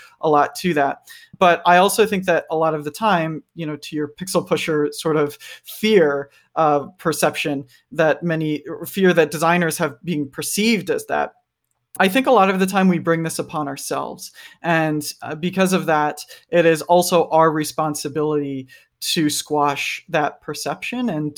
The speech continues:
to prove to our cross-functional, uh, peers that we, you know, we are not deserving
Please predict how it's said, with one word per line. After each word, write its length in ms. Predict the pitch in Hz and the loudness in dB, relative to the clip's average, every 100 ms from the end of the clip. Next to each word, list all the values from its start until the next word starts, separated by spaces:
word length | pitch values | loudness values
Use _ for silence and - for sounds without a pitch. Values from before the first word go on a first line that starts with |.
| - | -6
to 300 | 156 147 143 127 | 0 0 0 -8
prove 520 | - 151 156 170 - | -6 0 0 0 -6
to 400 | - 165 160 160 | -8 -4 0 0
our 300 | - 160 151 | 2 0 -2
cross-functional, 1200 | - - 151 156 - 156 147 - 151 147 143 147 - - _ _ | -10 -4 -4 -4 -6 -6 -6 -6 -4 -2 -4 -8 -18 -20 _ _
uh, 200 | - 143 | -6 -4
peers 560 | 139 - 185 196 208 202 - - - | -4 0 4 4 2 -4 -18 -20 -6
that 340 | 151 156 - | 0 2 0
we, 260 | 160 156 160 | -4 -6 -6
you 220 | 165 160 | -6 -4
know, 100 | 147 | -4
we 200 | 135 160 | -4 -2
are 100 | 156 | -2
not 340 | 143 143 139 - _ 147 | 0 -2 -4 -6 _ -10
deserving 720 | 156 147 143 143 143 135 131 | -6 -2 -2 -2 -4 -4 -10